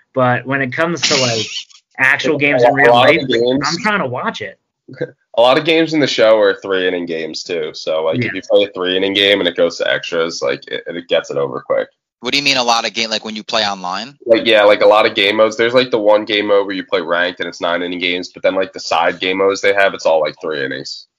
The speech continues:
Speaker 2: Well, they've tried to, like, make, I think over the years they've tried to make sports video games within sports video games, like, shorter.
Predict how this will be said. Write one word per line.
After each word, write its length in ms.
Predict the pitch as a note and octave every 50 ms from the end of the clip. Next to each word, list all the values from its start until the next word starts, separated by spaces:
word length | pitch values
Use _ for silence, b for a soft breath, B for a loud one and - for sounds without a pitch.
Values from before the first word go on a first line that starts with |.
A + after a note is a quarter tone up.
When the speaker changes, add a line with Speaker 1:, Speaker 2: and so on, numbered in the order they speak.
| _ _ _ _ -
Speaker 2:
Well, 140 | C#3 C#3+ D3+
they've 160 | E3+ F3 D#3+
tried 380 | - - G3 G3 G#3 G3+ -
to, 120 | - E3+ D3+
like, 240 | C#3+ C3+ B2 A2 -
make, 400 | A#2 A#2 A2+ A2+ A2+ A2 G#2 - -
I 100 | A2+ A#2+
think 220 | - E3+ F3+ F3
over 200 | E3 C#3+ B2 A#2+
the 80 | A2+ A2
years 280 | A2 A2 G#2+ G#2+ -
they've 140 | - A2 G#2 -
tried 260 | - B2+ B2+ B2+ A2+
to 80 | A#2
make 140 | A#2 A2 G#2+ -
sports 380 | - - A#2 A2+ G#2+ - -
video 260 | - G#2+ G2+ G#2+ G2+ - A2+ -
games 420 | - A#2 A#2 A#2 A#2 A2+ A2 - -
within 280 | A#2 G#2 - A2 G#2
sports 380 | - - - - A2 G#2 - -
video 280 | - G2+ G2+ G#2 G#2+ G#2+
games, 420 | A2 A2 A2 A2 A2 G#2+ - -
like, 300 | G#2 G2 F#2 F2 - - _ B B B B B B B B B -
shorter. 580 | - - - - A2 G#2 A2 A#2 A#2+ B2 B2+